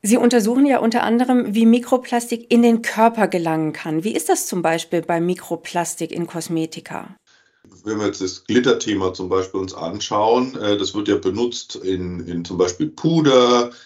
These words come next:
Speaker 2: in Nagellack oder im Lippenstift beim Schminken. Und wenn jetzt jemand Nagellack aufträgt mit dem Glitter drin und Nägel kaut, dann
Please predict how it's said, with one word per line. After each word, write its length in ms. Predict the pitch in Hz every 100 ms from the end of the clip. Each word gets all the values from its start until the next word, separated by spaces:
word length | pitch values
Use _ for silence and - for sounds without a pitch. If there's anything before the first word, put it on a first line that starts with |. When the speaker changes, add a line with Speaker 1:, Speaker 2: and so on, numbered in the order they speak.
| - _
Speaker 2:
in 460 | - 101 98 95 - _ -
Nagellack 840 | 90 98 104 98 95 98 - -
oder 360 | 101 107 101
im 120 | 90 90
Lippenstift 880 | 131 143 127 - 117 120 - - -
beim 200 | 92 95
Schminken. 720 | - 120 151 - 120 127 123 - - - - - _ -
Und 480 | 120 117 113 113 101
wenn 100 | 98
jetzt 180 | 98
jemand 340 | 107 104 95 92
Nagellack 600 | 98 104 107 104 101 -
aufträgt 560 | 113 147 - 131 139
mit 160 | 131 120
dem 140 | 113
Glitter 260 | 117 127 131
drin 220 | 131 139
und 160 | 113 107
Nägel 300 | 107 123 120
kaut, 320 | 110 123 123
dann 200 | 113 107